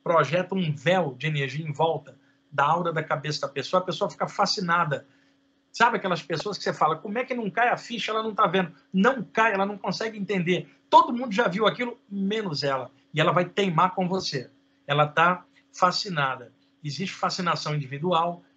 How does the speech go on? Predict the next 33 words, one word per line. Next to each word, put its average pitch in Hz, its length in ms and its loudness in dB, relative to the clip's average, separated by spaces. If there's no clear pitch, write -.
como 180 180 0
existe 156 320 -2
fascinação 170 600 2
grupal 160 480 4
de 147 100 -6
seitas 160 800 -2
sobre 156 380 -2
pessoas. 151 640 -2
E 175 80 -2
cuidado, 165 560 2
tem 170 160 -2
muito 233 280 -2
lugar 175 580 2
que - 80 -6
não 175 240 0
parece, 180 420 2
mas 175 220 0
tem 185 160 -4
comportamento 170 680 -4
de 160 100 -12
seita, 156 580 0
né? 147 140 0
Prendendo 160 520 0
a 156 40 -4
pessoa, 160 380 -4
obrigando 165 500 -2
ela 170 140 0
a 160 40 -6
pensar 156 580 0
só 190 240 4
de 165 120 2
um 147 140 -4
jeito, 165 560 -2